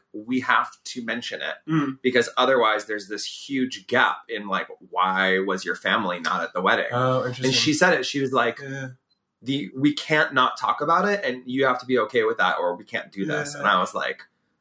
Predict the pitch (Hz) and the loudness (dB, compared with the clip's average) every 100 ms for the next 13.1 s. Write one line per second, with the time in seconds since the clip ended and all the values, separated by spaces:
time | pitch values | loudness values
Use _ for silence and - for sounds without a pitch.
0 | _ _ _ - - 127 110 98 98 107 | _ _ _ -14 0 2 2 0 -2 -2
1 | 104 110 92 104 98 85 139 143 156 156 | -2 -2 0 2 2 0 0 2 2 4
2 | 208 180 139 - 143 135 123 - _ - | 2 2 2 2 2 0 -2 -10 _ 2
3 | 143 156 147 127 123 143 151 131 123 101 | 4 6 2 0 2 4 4 2 0 2
4 | 117 120 - 147 127 127 120 107 - 123 | 2 2 -2 -2 0 4 4 2 0 0
5 | - 185 208 - 135 135 139 170 135 151 | 2 2 2 0 -2 -2 0 0 2 2
6 | 175 180 180 185 - - - - - 175 | 2 2 2 0 -4 -12 -12 -16 -10 -4
7 | 147 123 123 123 127 127 120 127 127 - | 2 4 4 4 2 4 2 4 2 2
8 | 131 156 156 147 - 127 143 131 127 - | 2 4 4 2 -4 0 2 2 2 2
9 | 123 127 123 139 127 113 - 123 117 113 | 4 2 0 0 2 0 -2 -4 -4 -4
10 | - 104 - 110 110 107 110 104 _ _ | -6 -6 -2 0 2 0 -2 -6 _ _
11 | _ - 131 131 123 104 101 107 95 117 | _ 0 2 2 2 0 -2 2 2 0
12 | - _ _ - 107 107 104 104 117 113 | -8 _ _ 0 2 4 2 0 0 -2